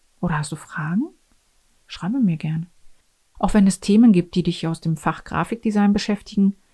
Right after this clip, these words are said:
ich greife sie gern in einer Podcast-Episode mit auf. Mehr über mich und mein Angebot als Kommunikationsdesignerin findest du auf meiner Website w w w punkt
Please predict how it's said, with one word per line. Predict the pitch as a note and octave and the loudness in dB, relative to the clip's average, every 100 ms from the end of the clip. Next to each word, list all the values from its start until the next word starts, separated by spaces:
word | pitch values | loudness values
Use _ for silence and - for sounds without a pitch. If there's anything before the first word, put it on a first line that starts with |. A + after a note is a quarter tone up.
| _ | _
ich | - | -20
greife | - E3 E3 | -10 -8 -8
sie | E3 | -10
gern | D3+ D3 F#3 C4+ B3 | -8 -4 -2 -2 0
in | A#3 A3+ - | 0 0 0
einer | F3 F#3 G3+ | 0 0 0
Podcast-Episode | - F#3+ - - - F#3 - - - G3 F3+ D#3+ E3 | -2 -4 -6 -12 -8 -6 -6 -10 -4 -4 -2 -2 0
mit | E3+ G3+ C#3+ | 0 -2 -4
auf. | D3+ D#3 - _ _ _ _ _ _ _ _ - | -6 -8 -14 _ _ _ _ _ _ _ _ 0
Mehr | F3+ E3+ D#3+ D3+ | 4 4 4 0
über | D3+ D3+ | -4 -2
mich | D3+ G3 C#4+ | 0 0 2
und | B3 | 2
mein | G3 | 2
Angebot | D#3 E3 E3+ - E3 E3 | 2 0 -2 -2 -6 -4
als | D#3 | -6
Kommunikationsdesignerin | - E3 D#3+ D3+ D3+ D#3 F3 A3 G#3+ A3 A#3 A#3+ C4+ _ | -4 -2 -2 -4 -6 -6 -6 -4 0 2 0 -2 -4 _
findest | _ G#3 F#3+ - | _ 0 0 -2
du | |
auf | E3 | -6
meiner | E3 D#3 D3 | -4 -4 -4
Website | D3+ - D#4+ F4+ - _ _ _ _ - | -8 -8 -12 -14 -20 _ _ _ _ -6
w | E3 E3 D#3 | -2 0 0
w | D3+ D#3 D3 D3 | -2 -2 -4 -4
w | D#3+ D#3+ G#3 D4 _ - | -4 -2 -2 -4 _ -10
punkt | - G#3 G#3 A3 - | -4 -2 -2 -4 -12